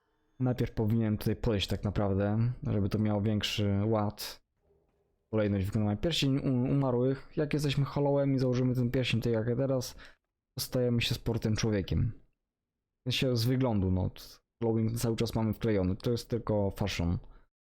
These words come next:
Nic więcej. No i patrzcie, minęło już dziesięć minut.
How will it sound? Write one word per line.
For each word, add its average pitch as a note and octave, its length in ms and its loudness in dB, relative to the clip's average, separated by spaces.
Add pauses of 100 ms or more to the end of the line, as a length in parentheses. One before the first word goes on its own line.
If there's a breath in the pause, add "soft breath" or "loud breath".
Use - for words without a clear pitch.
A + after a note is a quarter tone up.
(120)
Nic G#2 240 2
więcej. G2 440 0
No G#2+ 80 0
i G2+ 40 -2
patrzcie, G#2 340 -2
minęło A2 200 2
już G#2 100 2
dziesięć A2+ 380 0
minut. A2+ 440 0